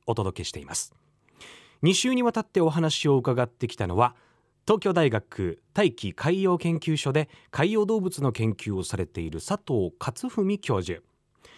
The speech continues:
佐藤教授は海洋動物に計測器やカメラをつけるバイオロギングという手法を使い研究されています。このバイオロギングによって海洋動物の生態というのが次々に解明されてきましたが、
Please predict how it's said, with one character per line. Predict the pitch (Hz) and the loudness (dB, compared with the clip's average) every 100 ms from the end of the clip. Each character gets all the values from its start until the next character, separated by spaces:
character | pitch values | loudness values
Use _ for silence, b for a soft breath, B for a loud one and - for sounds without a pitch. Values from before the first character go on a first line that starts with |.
| b b - | b b -4
佐 | 226 | 0
藤 | 214 | 0
教 | 175 156 | 2 2
授 | 123 | 4
は | 127 120 | 4 4
海 | 113 156 | 2 2
洋 | 151 | 4
動 | 143 139 | 4 2
物 | 104 - | 2 0
に | 117 117 b | 0 0 b
計 | - 156 | -2 0
測 | 151 151 - - | 2 0 -4 -8
器 | 95 | -8
や | 85 - - | -8 -10 -4
カ | 190 | 0
メ | 226 | 2
ラ | 185 92 | 2 0
を | 82 | -4
つ | - | -10
け | - 98 | -6 -6
る | 73 _ _ _ | -6 _ _ _
バ | 95 95 139 | -4 0 2
イ | 185 185 | 2 4
オ | 170 | 4
ロ | 147 147 | 6 4
ギ | 117 | 2
ン | 90 | -2
グ | 85 92 _ _ | -6 -10 _ _
と | 143 | -2
い | 117 | 0
う | 95 | 0
手 | - 113 | -2 -2
法 | 110 98 | 0 -2
を | 87 | -4
使 | - 151 | -6 -4
い | 143 B B | -4 B B
研 | - 113 | -4 -4
究 | - | -2
さ | 90 87 | -6 -6
れ | |
て | - | -8
い | 78 | -10
ま | - | -12
す。 | - - _ B B B B B - | -14 -18 _ B B B B B 0
こ | |
の | 220 208 | 2 4
バ | 139 220 | 4 2
イ | |
オ | 269 | 0
ロ | 285 | 0
ギ | 277 | 0
ン | 240 | 2
グ | |
に | 160 | 4
よ | 117 | 2
っ | |
て | - - 104 | 0 -2 0
海 | - 165 190 | 0 0 4
洋 | 180 | 4
動 | 170 151 | 6 2
物 | 113 101 | 0 -4
の | |
生 | 90 - 135 | -6 -2 -2
態 | 139 123 | 0 -4
と | - 110 | -2 -2
い | |
う | |
の | 90 | -2
が | 82 | -6
次 | - 170 202 | -8 -6 -4
々 | 247 208 | 0 2
に | 131 | 2
解 | - 117 | 0 0
明 | 156 156 | 2 2
さ | 147 | 0
れ | 143 | -4
て | 131 123 | -4 -4
き | 127 | -2
ま | 127 | -4
し | |
た | - 85 | -4 -8
が、 | 90 | -8